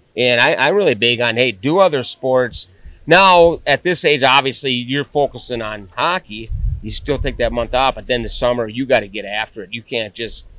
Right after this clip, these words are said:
go and just, I think too many kids just go on ice all summer. It, it, this is where off ice should be the hugest, is in the summer.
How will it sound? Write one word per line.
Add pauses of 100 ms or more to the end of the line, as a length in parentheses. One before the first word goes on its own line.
(140)
go
and
just, (260)
I
think
too
many
kids
just
go
on
ice
all
summer. (280)
It,
it, (440)
this
is
where
off
ice
should
be
the
hugest,
is
in
the
summer.